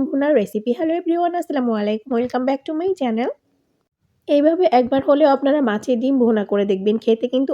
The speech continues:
অনেক মজার হয়। তো চলুন আর দেরি না করে আজকের মাছের ডিম ভুনার রেসিপিটা আমরা দেখে আসি। তো প্রথমেই হচ্ছে আমি এখানে এক প্যাকেট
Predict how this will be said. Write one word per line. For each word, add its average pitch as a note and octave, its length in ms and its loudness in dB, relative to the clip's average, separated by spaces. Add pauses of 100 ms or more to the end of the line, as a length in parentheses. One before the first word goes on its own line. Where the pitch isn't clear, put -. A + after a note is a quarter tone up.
অনেক B3 360 -2
মজার G3 360 -2
হয়। F#3+ 220 -6 (320)
তো - 160 -4
চলুন D#4+ 400 2
আর A3+ 180 2
দেরি C4 240 2
না C#4 140 0
করে C#4 260 2
আজকের A3 380 2
মাছের A3 400 -2
ডিম B3 200 -2
ভুনার A#3+ 320 0
রেসিপিটা A#3 560 -4
আমরা C#4 220 0 (140)
দেখে C4 320 0
আসি। - 300 -10 (1300)
তো F#4 80 -2
প্রথমেই E4 500 2
হচ্ছে C#4 260 4
আমি B3+ 240 2
এখানে B3+ 320 0
এক B3 180 -2
প্যাকেট C#4+ 360 0